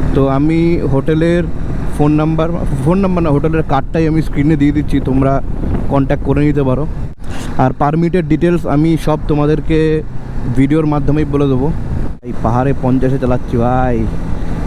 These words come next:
গুরুদম্বারে তো একশোর উপরে চালিয়েছিলাম। কিন্তু দুঃখের বিষয়, জানতে পারলাম যে গুরুদম্বার নাকি এখন বন্ধ আছে। তো আমাদের শুধু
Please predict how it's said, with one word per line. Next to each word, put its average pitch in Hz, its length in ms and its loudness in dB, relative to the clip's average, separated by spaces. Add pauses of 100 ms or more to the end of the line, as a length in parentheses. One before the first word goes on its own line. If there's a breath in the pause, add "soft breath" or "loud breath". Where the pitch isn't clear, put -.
(140)
গুরুদম্বারে 139 520 2
তো 156 60 0
একশোর 143 420 0
উপরে 147 260 0
চালিয়েছিলাম। 123 460 0 (680)
কিন্তু 131 160 0
দুঃখের 143 360 0
বিষয়, 151 440 0
জানতে 139 340 0
পারলাম 151 380 0
যে 147 80 0
গুরুদম্বার 143 560 2
নাকি 147 240 0
এখন 147 260 2
বন্ধ 131 280 2
আছে। 143 340 0 (840)
তো 131 80 2
আমাদের 139 440 0
শুধু 147 320 0